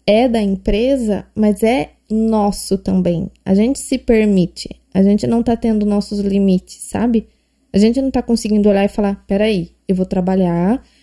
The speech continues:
mas eu vou trabalhar até tal hora, porque depois eu tenho uma atividade física, uma atividade prazerosa."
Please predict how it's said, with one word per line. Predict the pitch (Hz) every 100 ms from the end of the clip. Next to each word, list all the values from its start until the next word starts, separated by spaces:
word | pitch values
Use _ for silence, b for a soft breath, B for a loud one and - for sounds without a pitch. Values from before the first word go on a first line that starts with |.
| b b -
mas | 208
eu | 202
vou | 190
trabalhar | 190 196 190 185
até | 185
tal | 190 175 180
hora, | 180 175 170 185 233
porque | 240 233 - 196 180 170 -
depois | 185 185 190 185
eu | 185
tenho | - 180 180 -
uma | 190
atividade | 180 185 185 175 175
física, | - 175 190 233 247 233 214 208
uma | 190
atividade | 190 185 180 175 -
prazerosa." | 180 175 180 180 175 196 214 220 214 202 208